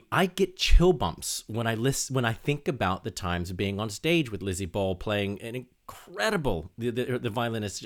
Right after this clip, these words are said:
just incredible. When I, when I, David Soul punching his, you know, punching the baseball in his glove heads, I get chill bumps. My wife still remembers him. And yes, in, uh, uh, you know, you also, we've just, um,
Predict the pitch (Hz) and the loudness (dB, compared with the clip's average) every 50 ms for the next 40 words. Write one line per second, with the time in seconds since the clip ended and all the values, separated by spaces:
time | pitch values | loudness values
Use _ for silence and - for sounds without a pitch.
0 | 117 143 139 143 147 156 - 165 165 160 - - - - - 175 185 170 151 - | -10 -8 -8 -6 -6 -6 -6 -6 -8 -8 -10 -14 -12 -6 -2 0 2 2 0 0
1 | 85 - - - - - - - - - 156 165 160 151 131 147 151 151 151 151 | -2 -8 -10 -12 -18 -18 -18 -8 -4 0 2 2 2 2 2 0 0 0 0 -2
2 | 123 135 - 139 143 143 127 156 170 170 147 - - - - 170 156 135 117 98 | -4 -6 -14 -12 -6 0 4 4 4 4 4 0 -2 -2 0 0 2 2 0 0
3 | - - 147 147 135 - - 143 143 143 135 117 - - 151 139 127 117 110 95 | -4 -6 -10 -8 -8 -8 -6 -4 -4 -4 -4 -4 -6 -6 -4 -4 -4 -2 -4 -6
4 | - - 160 160 151 - - 165 160 151 151 143 135 139 139 139 135 - - 123 | -4 -4 -6 -4 -4 -6 -6 -6 -4 -2 -2 -2 0 0 -2 -2 -2 -2 -4 -4
5 | 110 104 104 110 117 110 104 - 127 117 104 92 120 113 104 107 - - - - | -4 -2 -4 -4 -6 -6 -6 -4 -4 -4 -2 -2 -4 -4 -6 -8 -12 -16 -20 -6
6 | - - 147 143 175 175 - - - - 190 190 151 131 110 101 - - - - | 0 0 2 2 2 -2 -2 -2 0 2 2 2 2 0 -4 -4 -6 -12 -10 -4
7 | - 143 135 135 135 151 180 175 - - - 160 135 123 120 120 135 151 156 143 | 0 0 2 2 4 4 4 4 2 0 0 0 2 2 2 4 4 4 2 2
8 | 139 120 - 90 82 - - - - - - - 160 156 147 160 180 165 - - | 0 -2 -2 -4 -6 -8 -10 -16 -18 -8 -2 0 0 2 4 2 2 2 0 -2
9 | - 139 135 131 - - 135 - 139 135 - - 147 156 151 135 117 110 110 117 | -4 -4 -6 -6 -6 -6 -6 -4 -4 -6 -4 -6 -4 -2 -2 -2 -2 -2 -4 -6
10 | 113 - - - - - 127 120 120 135 170 185 180 165 151 - - - - 147 | -10 -10 -12 -14 -12 -8 -6 -2 2 4 4 4 4 2 -2 -6 -8 0 4 6
11 | 160 175 160 - - 110 87 82 85 92 - - - - - - - - - - | 6 6 6 2 0 0 0 0 0 -2 -6 -10 -20 -20 -20 -20 -20 -20 -20 -20
12 | - - _ - 117 143 180 156 - - 147 131 120 - - - - - _ - | -20 -18 _ 0 2 4 4 4 2 0 0 0 0 -2 -6 -8 -10 -12 _ -4
13 | 113 107 101 92 95 92 90 | -2 0 0 0 -2 -4 -6